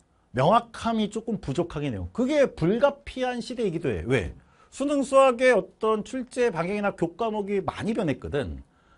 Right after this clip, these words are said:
그러니까 기출이 풍부하지 못하기 때문에, 그리고 여러 번의 그 방식으로 시험을 친 노하우가 집단적으로 형성돼 있지 않기 때문에 어려움이 있는 거죠. 객관적으로는. 그게 항상 변화의 시기가 그런 거잖아. 그죠? 그때 여러분이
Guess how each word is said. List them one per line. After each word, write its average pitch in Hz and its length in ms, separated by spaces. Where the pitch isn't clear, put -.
그러니까 170 160
기출이 202 400
풍부하지 330 520
못하기 127 420
때문에, 143 460
그리고 185 260
여러 220 340
번의 240 420
그 226 400
방식으로 196 640
시험을 247 520
친 214 300
노하우가 190 640
집단적으로 226 600
형성돼 285 460
있지 190 160
않기 120 300
때문에 143 440
어려움이 185 560
있는 156 240
거죠. 85 180
객관적으로는. 127 600
그게 196 140
항상 247 260
변화의 190 380
시기가 226 300
그런 139 180
거잖아. 101 340
그죠? 156 240
그때 214 520
여러분이 190 460